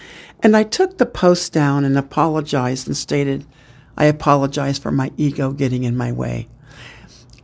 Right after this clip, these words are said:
And it's interesting, but nobody wants to see public complaining as ego.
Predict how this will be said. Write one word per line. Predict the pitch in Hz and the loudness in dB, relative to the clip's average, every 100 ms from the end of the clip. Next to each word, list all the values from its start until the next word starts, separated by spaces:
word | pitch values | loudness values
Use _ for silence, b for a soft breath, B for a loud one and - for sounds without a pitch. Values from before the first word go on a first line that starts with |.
| - | 4
And | 190 | 4
it's | 175 - - | 4 -2 -2
interesting, | 240 226 - 156 151 | -2 -2 -2 -2 0
but | 151 - | -2 0
nobody | 185 196 247 262 339 320 | 0 2 0 -2 -4 -2
wants | 247 214 208 202 - | -4 -2 -2 -2 -6
to | 185 | -6
see | - 196 175 | -4 -4 -4
public | - 151 143 139 139 | -4 -4 -2 -2 -4
complaining | - 139 139 143 131 127 123 127 - b b - | -4 -6 -4 -4 -2 -2 -2 -4 -8 b b -4
as | 151 151 - | -2 -2 0
ego. | 202 185 - - - | 0 0 -2 -4 -10